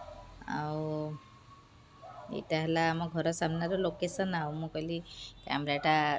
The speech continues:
ଧରିକି ଥାଏ, ଝିଅ ଆସିଲେ ମୁଁ ଭିଡ଼ିଓ ବନେଇକି ତାକୁ ଦେଖେଇବି, ଦେଖେ ମୁଁ ଏଇଠି ଛିଡ଼ା ହେଇଥିଲି।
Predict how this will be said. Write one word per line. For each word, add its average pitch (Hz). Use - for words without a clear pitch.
ଧରିକି 156
ଥାଏ, 175
ଝିଅ 175
ଆସିଲେ 156
ମୁଁ 170
ଭିଡ଼ିଓ 160
ବନେଇକି 165
ତାକୁ 170
ଦେଖେଇବି, 156
ଦେଖେ 143
ମୁଁ 156
ଏଇଠି 139
ଛିଡ଼ା 139
ହେଇଥିଲି। 170